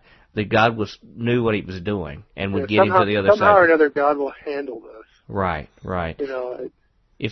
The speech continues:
Speaker 1: if I can
Speaker 2: it
Speaker 1: give an, I'm sorry.
Speaker 2: Go ahead.
Speaker 1: Uh, if I can give an example, uh, on, on the negative side, uh, of what has happened negatively because we've responded in fear to some of these things. And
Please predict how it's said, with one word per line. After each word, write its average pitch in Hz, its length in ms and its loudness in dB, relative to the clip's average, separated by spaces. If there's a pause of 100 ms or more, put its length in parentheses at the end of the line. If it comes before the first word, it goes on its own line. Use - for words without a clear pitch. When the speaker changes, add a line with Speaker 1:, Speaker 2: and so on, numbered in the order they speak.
(120)
Speaker 1:
if - 160 -4
I 185 80 2
can 175 100 2
Speaker 2:
it 160 40 -2
Speaker 1:
give 160 140 -2
an, 127 120 -8 (200)
I'm 107 80 -12
sorry. 113 240 -2 (420)
Speaker 2:
Go 156 140 4
ahead. 139 180 -2 (240)
Speaker 1:
Uh, 131 160 0
if 135 100 0
I 160 100 2
can 175 80 -2
give 156 100 -2
an 135 80 -6
example, 117 600 -2
uh, - 160 -4
on, 110 240 -6
on 110 140 -4
the 98 80 -2
negative 117 480 -2
side, 123 500 -4 (440)
uh, 113 160 0
of 104 160 -6
what 117 200 0
has 113 140 -4
happened 110 400 -2
negatively 113 520 -4
because 110 400 -6 (280)
we've 113 240 -2
responded 107 600 -2
in 90 160 -8 (140)
fear 113 340 0
to 110 100 -6
some 113 140 -6
of 113 60 -4
these 113 160 -6
things. 113 320 -4
And 104 120 -4